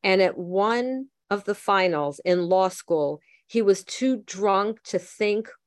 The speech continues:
or write." So in law school,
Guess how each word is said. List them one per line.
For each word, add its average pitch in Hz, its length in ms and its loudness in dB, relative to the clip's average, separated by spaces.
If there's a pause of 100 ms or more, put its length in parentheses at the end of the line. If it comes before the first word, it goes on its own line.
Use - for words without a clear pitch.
(220)
or 185 180 4
write." 147 460 -4 (380)
So 202 560 4
in 269 260 2
law 208 220 -2
school, 156 640 0